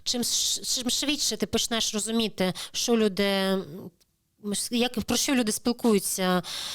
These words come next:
е, поряд з тобою, тим легше тобі, ти будеш себе відчувати, тим легше ти будеш ставати частинкою тої культури, де ти є. І життя буде легше, як на мене. Мова, то, я думаю, то ключ до,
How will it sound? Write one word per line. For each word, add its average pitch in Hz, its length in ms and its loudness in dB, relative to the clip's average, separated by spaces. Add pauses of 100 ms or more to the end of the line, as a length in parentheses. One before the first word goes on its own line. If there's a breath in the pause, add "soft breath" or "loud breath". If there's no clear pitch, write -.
(260 loud breath)
е, 196 200 4
поряд 208 260 2
з - 80 -2
тобою, 247 680 4
тим 226 160 2
легше 277 300 2
тобі, 233 240 -2
ти 226 320 -4
будеш 233 300 2
себе 214 240 0
відчувати, 208 600 0
тим 196 180 0
легше 262 260 0
ти 240 120 -2
будеш 220 440 0 (160 loud breath)
ставати 220 420 -2
частинкою 220 580 0
тої 180 180 2
культури, 196 440 2
де 180 120 4
ти 208 140 -2
є. 269 300 2 (560 loud breath)
І 233 380 2 (500)
життя 240 300 -2
буде 180 200 2
легше, 165 360 -2
як - 160 -10
на 170 80 -4
мене. 165 420 -8 (300)
Мова, 254 280 2
то, 202 200 -2 (260)
я 196 160 0
думаю, 175 300 -2
то 208 140 -4
ключ 247 400 -2
до, 185 960 2